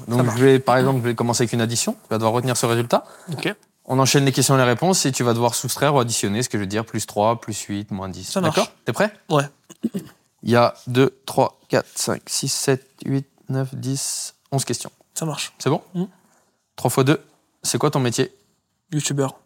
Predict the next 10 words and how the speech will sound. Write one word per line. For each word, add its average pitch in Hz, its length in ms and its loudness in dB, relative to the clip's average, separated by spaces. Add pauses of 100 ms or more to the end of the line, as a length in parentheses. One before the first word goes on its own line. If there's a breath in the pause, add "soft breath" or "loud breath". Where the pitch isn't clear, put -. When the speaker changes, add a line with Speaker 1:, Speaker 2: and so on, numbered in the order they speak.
(840)
Speaker 1:
T'as - 60 -6
pas 117 80 0
répondu 113 260 -2
à 117 40 -4
trois 113 140 -8
fois 113 140 -8
deux ? 113 120 -6 (560)
Speaker 2:
Ah, 196 100 0
six. - 320 0 (220)
Speaker 1:
Ok, 113 180 -2